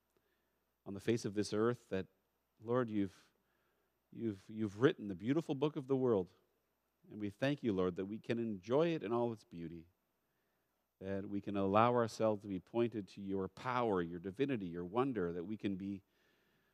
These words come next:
people who, in a sense, experience awe because of who you are and wonder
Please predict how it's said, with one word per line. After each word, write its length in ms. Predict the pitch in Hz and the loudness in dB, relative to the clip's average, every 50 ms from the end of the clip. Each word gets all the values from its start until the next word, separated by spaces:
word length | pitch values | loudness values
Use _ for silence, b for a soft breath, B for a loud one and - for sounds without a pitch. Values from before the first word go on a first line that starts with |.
| _ _ - | _ _ -2
people 400 | - 170 175 160 165 147 135 127 | 0 0 2 4 6 6 6 6
who, 260 | 127 131 131 127 123 | 6 4 6 6 6
in 100 | 120 113 | 6 4
a 60 | 104 | 2
sense, 540 | - - - 131 143 143 127 - - - - | 0 0 -2 -2 -2 -2 -4 -6 -10 -12 -12
experience 680 | 104 101 - - - - 127 127 135 143 143 139 120 107 - - | -12 -12 -12 -16 -10 -4 0 2 2 2 2 0 -2 -4 -8 -10
awe 340 | 117 135 170 170 120 90 85 - - _ _ _ _ _ _ _ _ _ _ _ _ _ _ _ _ _ _ _ _ _ - | -8 -6 -4 -2 -4 -4 -6 -10 -20 _ _ _ _ _ _ _ _ _ _ _ _ _ _ _ _ _ _ _ _ _ -16
because 300 | 104 95 - 120 120 117 | -16 -12 -8 -6 -4 -4
of 100 | 113 98 | -4 -4
who 80 | - 123 | -2 -2
you 240 | 120 117 117 110 120 | 0 0 0 2 2
are 200 | 135 135 120 98 | 2 4 4 2
and 160 | 90 92 95 | 2 0 -2
wonder 400 | 107 139 170 175 143 92 82 - | -2 -2 -2 -2 -4 -6 -8 -8